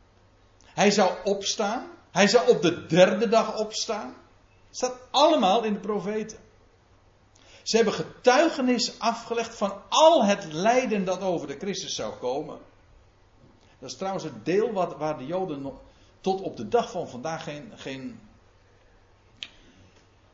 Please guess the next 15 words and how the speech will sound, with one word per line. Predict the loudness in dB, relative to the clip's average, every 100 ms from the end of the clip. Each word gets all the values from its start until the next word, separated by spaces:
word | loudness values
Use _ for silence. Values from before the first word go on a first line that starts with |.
| -12
geen | -6 -2
raad | -2 -2 -4
mee | -8
weten. | -8 -12 -14 -20 -20 _ _ _ -20 -20 -18
Met | -10
al | -4 -4
die | -4
passages. | -6 -4 -4 -6 -10 -16 -20 -18
Er | -10
is |
een | -2
heel | 2 2
hoofdstuk, | 4 4 2 -2 -6
Jesaja | -4 -2 0 0 -2
drieënvijftig, | -4 -6 -6 -2 -2 -2 -8 -16 -18 -20